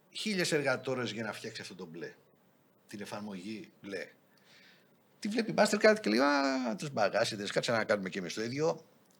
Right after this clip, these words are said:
Αλλά γιατί να φάμε και χίλιες ώρες, δεν τους το λέμε να μας το δώσουνε; Ε, υπάρχει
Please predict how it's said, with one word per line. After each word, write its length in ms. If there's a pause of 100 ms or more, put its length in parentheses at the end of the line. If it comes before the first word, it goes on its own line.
Αλλά 460
γιατί 220
να 100
φάμε 240
και 220
χίλιες 320
ώρες, 240
δεν 120
τους 100
το 80
λέμε 200
να 60
μας 120
το 100
δώσουνε; 460 (280)
Ε, 60 (120)
υπάρχει 400